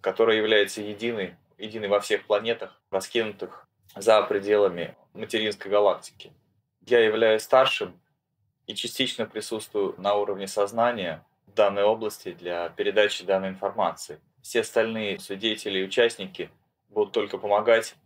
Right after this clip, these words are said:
но непосредственно не будут участвовать в диалоге.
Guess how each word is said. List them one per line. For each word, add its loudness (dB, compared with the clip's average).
но -6
непосредственно -2
не -8
будут -4
участвовать -2
в -20
диалоге. 0